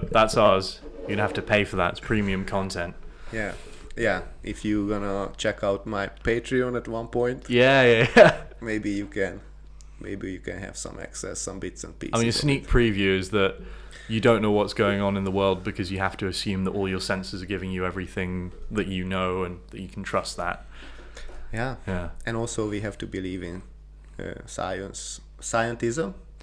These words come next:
Speaker 1: Science, not scientism.
Speaker 2: Yeah.
Speaker 1: Um, we have to believe that, that certain things, certain, we have to take on certain assumptions before we can have discussions about
Speaker 2: Yeah.
Speaker 1: other things.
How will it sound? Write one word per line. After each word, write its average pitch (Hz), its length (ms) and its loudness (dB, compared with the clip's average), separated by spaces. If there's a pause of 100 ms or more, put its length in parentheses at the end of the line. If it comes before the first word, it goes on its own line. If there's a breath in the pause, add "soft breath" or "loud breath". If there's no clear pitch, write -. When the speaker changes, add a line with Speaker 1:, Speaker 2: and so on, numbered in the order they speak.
(260 loud breath)
Speaker 1:
Science, 104 640 4
not 123 280 4
scientism. 92 600 0
Speaker 2:
Yeah. 95 160 -6 (220)
Speaker 1:
Um, 95 420 2
we 101 100 -4
have 107 200 -4
to - 80 -8
believe 98 440 -4
that, 98 200 -4 (680)
that 107 200 -6
certain 98 360 -2
things, 95 520 -4 (1200 soft breath)
certain, 113 400 -4
we 117 100 -2
have 127 200 -2
to 117 120 -10
take - 380 0
on 107 160 -2
certain 104 280 -2
assumptions 95 580 -4
before 98 220 -8
we 95 80 -6
can 90 80 -10
have 95 180 -4
discussions 95 520 -8
about 90 180 -2
Speaker 2:
Yeah. 92 40 -2
Speaker 1:
other 87 120 -6
things. 87 380 -12